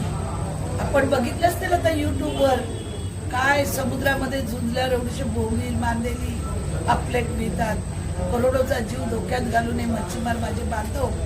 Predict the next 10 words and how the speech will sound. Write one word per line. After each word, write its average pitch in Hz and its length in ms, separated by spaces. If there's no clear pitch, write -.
समुद्रात 285 400
जातात. 226 480
कधी 220 160
कधी 254 360
तर 277 60
डिझेलचा 247 560
पैसा 269 380
सुद्धा 269 280
मिळत 247 400
नाही. 226 140